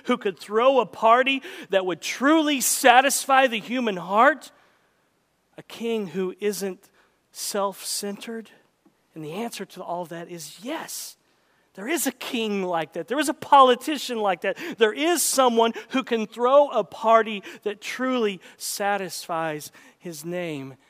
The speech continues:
is Jesus. Understand this, Grace. Jesus throws the best parties.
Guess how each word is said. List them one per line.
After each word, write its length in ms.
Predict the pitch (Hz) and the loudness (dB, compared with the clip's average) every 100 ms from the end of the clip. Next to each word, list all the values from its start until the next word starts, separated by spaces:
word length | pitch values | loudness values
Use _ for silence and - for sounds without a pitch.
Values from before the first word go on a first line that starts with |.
| _ _ | _ _
is 180 | 165 143 | -16 -16
Jesus. 880 | - 180 175 151 113 - - - - _ _ _ _ _ _ _ _ _ - | -14 -14 -12 -14 -16 -14 -14 -14 -18 _ _ _ _ _ _ _ _ _ -14
Understand 580 | 196 208 - 190 160 160 | -10 -10 -8 -8 -6 -8
this, 220 | 160 - | -8 -12
Grace. 580 | - 127 117 - - - _ _ _ _ _ _ _ | -16 -18 -18 -18 -20 -20 _ _ _ _ _ _ _
Jesus 1040 | - - 233 262 175 143 123 - - - - | -12 -8 -4 -4 -4 -8 -10 -10 -10 -12 -16
throws 800 | _ 143 151 139 120 110 - - _ | _ -10 -8 -6 -8 -12 -16 -18 _
the 80 | - | -20
best 460 | - 120 98 - - | -16 -14 -14 -16 -18
parties. 720 | - - - _ - - | -18 -18 -20 _ -20 -20